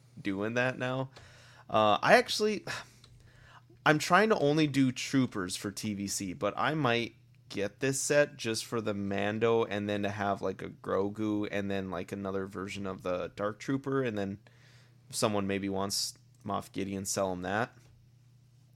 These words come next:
I don't know yet. I'm on the fence about it, 'cause, yeah, I'm trying to just do, like, Troopers kind of things. And yes, I count Dark Troopers as Troopers. So, yeah, we'll see here. Uh, looks pretty cool.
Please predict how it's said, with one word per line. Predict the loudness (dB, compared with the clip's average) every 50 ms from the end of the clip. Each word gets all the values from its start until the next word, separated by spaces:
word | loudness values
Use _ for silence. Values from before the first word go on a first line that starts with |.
| _ -20 -6 _
I | 2 4
don't | 6 6 6
know | 4 4
yet. | 2 0 -2 -6 -8 -12 -20 _ _ _ -20 -20 -20 _ -20 -20 -20 -20 -20 -10 -2
I'm | 0 2
on | 2
the | 2 0
fence | -2 -2 -2 -2 -4 -6
about | -4 -2 -2 -2 -4
it, | -6 -10 -6
'cause, | -4 -2 -2 -2 -4 -6 -8 -10 -16 -20 _ _ -20 -20 -20 -20 -16 -4
yeah, | 0 2 2
I'm | 2 2
trying | 2 2 2 2
to | 2 2
just | 0 0 0 2 2
do, | 4
like, | 4 6 4 4 0 -6 -20 -20 -20 _ -8
Troopers | -6 -2 0 2 2 2 0 -2 -6 -6 -6 -6 -4 -4 -4 -4
kind | -4 -6 -6 -6 -6
of | -6 -6
things. | -8 -8 -8 -8 -8 -8 -8 -8 -8 -8 -12 -16 _ _ _ -10
And | -6 -6 -6 -6 -4
yes, | 0 2 2 2 2 -2
I | -6 -6
count | -6 -6 -6 -6 -6 -4
Dark | -4 -4 -4 -4
Troopers | -8 -12 -12 -10 -10 -10 -10 -8 -8
as | -8 -8 -8 -8
Troopers. | -10 -12 -12 -14 -14 -14 -14 -14 -14 -16 -18 -20 -20 -20 -20 -20 -20 -20 -20 -20 -20 -20 -20 -18 -20 -20 -20 -14 -6
So, | 2 6 8 8 8 8 6 4 0 -8 -6 2
yeah, | 6 6 6
we'll | 6 6 4 2 2
see | 2 2 2 2
here. | 2 4 4 4 4 2 0 0 2
Uh, | 4 6 6 6 4
looks | 2 0 -2 -2
pretty | -4 -4 -4 -4 -4
cool. | -4 0 2 4 4 4 2